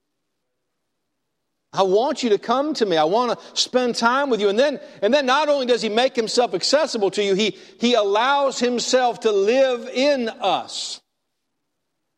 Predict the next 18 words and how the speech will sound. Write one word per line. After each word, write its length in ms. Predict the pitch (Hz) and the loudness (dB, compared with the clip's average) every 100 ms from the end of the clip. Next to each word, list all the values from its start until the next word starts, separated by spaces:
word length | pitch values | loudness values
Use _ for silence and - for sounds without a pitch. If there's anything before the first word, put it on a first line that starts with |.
| _ _ _ _ - | _ _ _ _ -2
to 120 | 226 | 0
do 280 | 156 262 285 | 2 0 2
life 520 | 240 254 311 320 - | 2 2 0 -4 -2
with 220 | 214 170 | 0 2
us. 540 | 135 113 - - - _ _ _ _ _ _ _ _ _ _ _ _ _ _ _ _ _ _ _ _ _ _ _ _ _ - | 0 -2 -10 -14 -16 _ _ _ _ _ _ _ _ _ _ _ _ _ _ _ _ _ _ _ _ _ _ _ _ _ -2
I 140 | 165 | 0
have 160 | 175 151 | 2 0
a 40 | |
few 240 | 139 214 180 | -4 -2 -2
thoughts 320 | 214 185 160 | 0 0 0
that 60 | 143 | -2
I 40 | |
wanted 280 | 143 143 127 | 0 -2 -2
to 40 | |
share. 200 | - 143 | 0 2
These 120 | 170 | 2
are 140 | 147 131 | 0 0
just, 240 | 139 135 | -2 -4